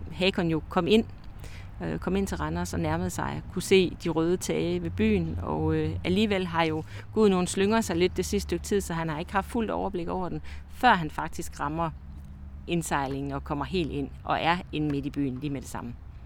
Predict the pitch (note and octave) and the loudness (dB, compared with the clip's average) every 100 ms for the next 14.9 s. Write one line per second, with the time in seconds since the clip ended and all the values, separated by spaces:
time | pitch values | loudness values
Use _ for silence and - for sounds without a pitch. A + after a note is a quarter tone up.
0 | - - - - - - G#3 G#3+ B3+ A3+ | -16 -18 -18 -18 -16 -4 2 4 4 2
1 | - F3 - F3 G3+ G3+ G3+ F#3 E3 E3+ | -2 -6 -2 -2 0 0 2 0 0 -4
2 | - G3 G3+ G#3 F3+ F3 F3+ - D3 C#3+ | 0 2 4 2 0 0 -2 0 -2 -2
3 | E3+ D#3+ D#3+ D#3 D#3 - D#3+ D3 D#3 C#3+ | -4 -4 -6 -2 -2 -2 -4 -4 -4 -2
4 | E3+ - E3 - - F#3+ D#3+ - D3 D3 | -2 -2 -4 -6 0 4 4 2 0 2
5 | - F3+ D3+ D3 D3 E3 G3 - D#3 - | 6 6 6 2 2 2 2 2 -2 0
6 | - - B2+ F3+ F#3+ - E3 E3+ E3 G#2+ | 0 0 4 4 4 0 0 0 0 -4
7 | - - F3 E3 - D#3 E3 G3+ G3 C#3+ | -8 -2 0 0 0 2 6 6 4 2
8 | C#3+ D#3 E3 D#3+ E3+ D#3 E3 F3 D#3+ F3 | 0 0 -2 -4 -2 0 0 0 0 0
9 | F3+ F3 F3 - - D#3 D#3 D#3+ F3 D#3 | -2 -2 -2 -2 0 0 0 -2 0 0
10 | D#3+ D#3 F3 D3+ D3+ D#3+ F3 - F3+ F3+ | -2 -2 0 0 0 0 0 0 0 2
11 | E3+ C3+ - - - - E3 D#3 D#3+ D#3+ | 0 -2 -6 -6 -6 -2 0 2 2 0
12 | D3+ C#3+ G#3+ A3 G3+ G3+ F#3+ - G#3+ A3 | 0 4 6 6 6 6 4 0 4 6
13 | G#3 E3+ G#3 F#3 C#3+ - D3 D3 D3+ D#3 | 6 2 2 2 2 -2 -4 -4 -4 -4
14 | D3+ - D3+ E3+ E3+ E3 D3+ D#3 | -2 -2 -2 -2 -2 -2 -2 -2